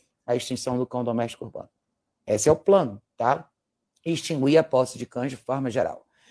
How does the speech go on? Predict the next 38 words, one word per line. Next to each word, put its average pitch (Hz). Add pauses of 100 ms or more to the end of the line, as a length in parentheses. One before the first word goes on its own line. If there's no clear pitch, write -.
(220)
Quando 160
você 165
começa 151
a -
proibir 123
um 135
ou 120
outro 127
tipo -
de 131
equipamento 117
de 107
treinamento, 113 (280)
quando 123
você 147
começa 131
a -
proibir 113
um 151
ou 131
outro 131
tipo -
de 110
técnica 131
de 98
treinamento, 107 (420)
você 120
vai 131
cada 214
vez 170
mais 131
limitando 123 (300)
a 123
possibilidade 123
de 131
domesticar 127
um 123
cachorro. -